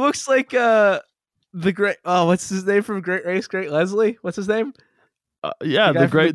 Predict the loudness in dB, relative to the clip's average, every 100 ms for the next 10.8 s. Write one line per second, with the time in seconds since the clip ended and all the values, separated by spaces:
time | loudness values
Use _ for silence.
0 | 4 4 4 2 2 4 4 4 2 2
1 | 2 2 2 2 0 0 -2 -6 -16 _
2 | _ 2 4 4 2 2 2 4 4 6
3 | 4 6 4 2 0 -6 -6 -10 -6 -4
4 | 0 2 2 2 0 2 0 2 0 2
5 | 0 2 4 4 2 2 0 0 0 -4
6 | -6 -14 _ -20 -6 -2 0 2 4 2
7 | 2 -2 2 2 4 4 4 4 2 2
8 | 2 2 2 2 2 -2 -10 _ _ _
9 | -2 4 6 6 6 4 4 2 0 -2
10 | -4 -2 -2 0 4 4 4